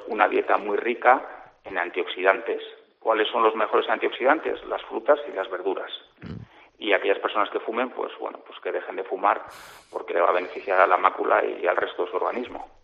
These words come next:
Speaker 2: Qué apropiado este treinta y uno de mayo en el que estamos
Speaker 1: Pues,
Speaker 2: hablando
Speaker 1: claro,
Speaker 2: mucho del Día
Speaker 1: eso,
Speaker 2: Mundial <laughs>
Speaker 1: eso es,
Speaker 2: sin
Speaker 1: eso es,
Speaker 2: tabaco.
Speaker 1: eso es.
Speaker 2: Eh, ¿cómo se puede diagnosticar, eh, doctor, las enfermedades y los tratamientos, ¿no? Suponemos que el avance también, eh, haya dado en la clave, ¿no? Para, para, eh, bueno,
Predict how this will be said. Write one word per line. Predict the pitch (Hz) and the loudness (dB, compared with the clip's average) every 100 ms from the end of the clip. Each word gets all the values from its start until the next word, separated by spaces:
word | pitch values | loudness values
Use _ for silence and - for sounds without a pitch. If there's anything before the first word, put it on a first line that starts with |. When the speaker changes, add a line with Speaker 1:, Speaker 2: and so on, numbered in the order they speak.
| - | 0
Speaker 2:
Qué | 120 | 0
apropiado | - 120 135 120 | 4 6 6 6
este | 107 95 | 4 2
treinta | 110 113 120 | 4 6 8
y | 123 | 6
uno | 120 123 | 6 4
de | |
mayo | 127 135 135 139 | 6 8 10 8
en | 131 | 8
el | 117 | 6
que | 120 117 113 113 | 6 6 8 6
estamos | - 117 117 | 6 6 8
Speaker 1:
Pues, | |
Speaker 2:
hablando | 123 131 131 | 8 8 10
Speaker 1:
claro, | 104 104 | 10 10
Speaker 2:
mucho | 156 | 10
del | 139 147 | 10 10
Día | 156 156 | 10 10
Speaker 1:
eso, | 156 147 | 10 10
Speaker 2:
Mundial | 151 135 131 | 10 10 8
<laughs> | 143 135 190 | 4 4 4
Speaker 1:
eso | 147 | 6
es, | 165 | 6
Speaker 2:
sin | 208 175 | 6 6
Speaker 1:
eso | 165 | 8
es, | |
Speaker 2:
tabaco. | 151 131 139 131 - 143 | 8 8 8 6 2 -2
Speaker 1:
eso | - - - | -2 -6 -8
es. | - - | -8 2
Speaker 2:
Eh, | 220 220 202 | 10 12 10
¿cómo | 202 175 | 8 4
se | 254 | 4
puede | 311 294 226 | 4 4 4
diagnosticar, | 214 185 190 170 - 156 113 113 | 4 4 6 4 4 4 4 4
eh, | 101 131 | 4 4
doctor, | 135 127 147 135 | 4 2 4 4
las | 135 131 | 4 4
enfermedades | 139 131 143 135 156 180 | 2 4 8 8 8 6
y | 180 | 6
los | 151 | 6
tratamientos, | 151 156 151 160 135 120 107 | 6 6 8 8 8 4 2
¿no? | 110 156 | 2 0
Suponemos | 143 127 127 127 | 0 0 2 2
que | 135 | 4
el | 123 | 6
avance | 123 127 139 123 | 6 4 2 2
también, | 120 123 123 123 | 2 4 4 4
eh, | 110 82 | 4 4
haya | 80 135 135 | 6 6 8
dado | 131 131 | 6 6
en | 131 | 8
la | 123 | 6
clave, | 117 127 101 95 | 6 6 6 4
¿no? | 110 117 | 2 2
Para, | 117 107 104 | 2 2 2
para, | 113 110 104 - - - - | 2 2 2 -2 -12 -16 2
eh, | 147 139 131 127 | 4 6 4 2
bueno, | 147 139 135 | 2 4 2